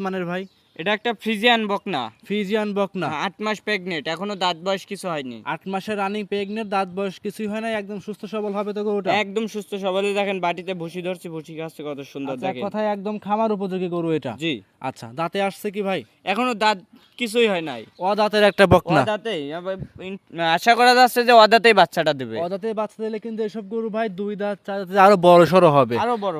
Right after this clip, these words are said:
Speaker 2: হবে গরু।
Speaker 1: আচ্ছা, এমনিতে যে উলান পালান আমরা কি দর্শকের
Speaker 2: উলান পালান, বাট চারটে দেখেন কত সুন্দর বাট,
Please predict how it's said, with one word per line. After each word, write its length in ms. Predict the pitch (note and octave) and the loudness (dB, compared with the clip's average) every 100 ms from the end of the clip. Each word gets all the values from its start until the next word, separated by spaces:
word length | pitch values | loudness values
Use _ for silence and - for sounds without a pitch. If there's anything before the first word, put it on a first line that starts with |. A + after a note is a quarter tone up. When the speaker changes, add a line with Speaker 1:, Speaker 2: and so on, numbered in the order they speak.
| C#3 | -8
Speaker 2:
হবে 140 | B2 A#2 | -12 -4
গরু। 100 | B2+ | -2
Speaker 1:
আচ্ছা, 180 | C#3 C3 - - | -2 -6 -8 -4
এমনিতে 260 | E3+ F3+ F#3+ | -2 0 0
যে 60 | F#3+ F3+ | 0 0
উলান 160 | F#3+ F#3+ F3 | 0 0 2
পালান 160 | F#3 F#3 | 2 2
আমরা 100 | F#3 | 0
কি 60 | F#3+ F3+ | 0 2
দর্শকের 200 | G#3 A3 | 2 2
Speaker 2:
উলান 140 | F3+ | 0
পালান, 200 | A#3 A#3 G#3 | 2 0 4
বাট 120 | G3 G#3 | 4 4
চারটে 240 | A3+ G#3 G#3+ | 2 2 2
দেখেন 200 | G3+ G3 F#3+ | 2 2 -2
কত 120 | F#3 F3+ - | -4 -4 -6
সুন্দর 220 | F#3+ F#3 F3 | -2 0 4
বাট, 140 | E3+ | 2